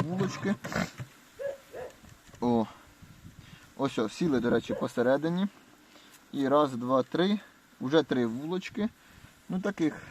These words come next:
ловкеньких, тобто розтяглися трошки. Ну, от так себе ведуть зараз бджілки. Це три об'єднаних слабеньких сім'ї було. Так, от вони почали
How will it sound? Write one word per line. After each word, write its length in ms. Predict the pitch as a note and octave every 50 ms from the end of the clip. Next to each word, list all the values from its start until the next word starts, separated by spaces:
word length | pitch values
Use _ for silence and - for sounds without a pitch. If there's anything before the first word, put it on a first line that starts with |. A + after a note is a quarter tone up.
| - - - - -
ловкеньких, 600 | A#2 C#3+ D#3+ D#3 - - A#2+ A#2 A2+ - A2 G#2+ - -
тобто 320 | A2+ A2 A#2+ - A#2 A#2 A#2+ - - - - - - - - - - - - - - - - - - - - - - - - - -
розтяглися 760 | A#2 C3+ C3 - - - C#3 A#2 A2+ A#2 A#2 A2+ - C3+ C3
трошки. 520 | - D3+ D#3 D#3+ - - - F3+ F3+ F#3 - - - - - - - - - - -
Ну, 200 | - F#3+ G#3+ F#3
от 160 | F3+ E3+ -
так 160 | - E3 D#3+
себе 240 | - - A#3+ - C3+
ведуть 280 | B2+ B2 B2+ D3 C#3+ B2+
зараз 220 | A#2 A#2+ C3 B2 - - - - - - - - - - -
бджілки. 640 | - - - A2 A2+ A#2+ - B2 A2+ G#2 G2 - A2 G#2
Це 280 | - - F#3 F#3 - - - - - - - - - - - - - -
три 240 | - D3 C#3+ E3+ F3
об'єднаних 680 | - - B2+ A#2+ A#2 F#3 F#3 D#3+ C3+ C#3 C3 C3 B2 -
слабеньких 560 | - B2 A#2+ A#2 B2 C3+ C3+ A#2+ A#2+ A#2 -
сім'ї 420 | - - - A#2+ A#2 A2 A2 A2+
було. 320 | F#2+ D#2+ F#2 F#2+ E2 F2 - - - - - - - - - - - - - - - - - - C#3 C3+ C3+ C3+ C#3 - - - - -
Так, 200 | C3 A#2 E2+ - - - -
от 180 | - C3+ C3 -
вони 240 | - A2+ A#2 A#2 A#2
почали 400 | A2+ G#2+ - A2+ A2 A2 A2